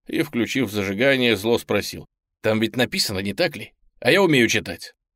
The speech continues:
Когда он скрылся за очередным поворотом, он хотел было нажать педаль акселератора до отказа,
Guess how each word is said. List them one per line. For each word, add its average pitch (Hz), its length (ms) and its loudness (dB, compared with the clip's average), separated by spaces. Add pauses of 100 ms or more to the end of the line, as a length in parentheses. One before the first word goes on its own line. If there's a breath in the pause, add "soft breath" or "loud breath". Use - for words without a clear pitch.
(160)
Когда 202 300 0
он 170 100 0
скрылся 180 440 -6
за 107 180 0
очередным 101 520 -4
поворотом, 123 640 -4 (100)
он 180 160 -8
хотел 151 380 -6
было 147 260 2
нажать 151 400 0
педаль 135 380 0
акселератора 139 680 0
до 135 200 0
отказа, 143 540 0